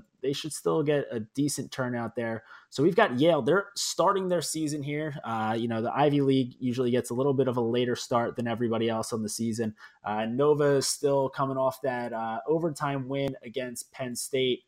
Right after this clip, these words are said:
So they're one and oh. Yale is oh and oh. They've got Ben Reeves, who is going to be hungry to put on a show.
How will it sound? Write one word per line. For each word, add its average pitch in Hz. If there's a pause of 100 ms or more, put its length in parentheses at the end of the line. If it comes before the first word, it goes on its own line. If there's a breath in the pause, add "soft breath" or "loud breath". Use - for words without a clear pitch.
(320)
So 110
they're 151
one 185
and 165
oh. 135 (800)
Yale 165
is 135
oh 135
and 127
oh. 120 (100)
They've 135
got 139
Ben 156
Reeves, 160 (100)
who 143
is 135
going 139
to 131
be 131
hungry 135
to -
put 135
on 123
a 120
show. 123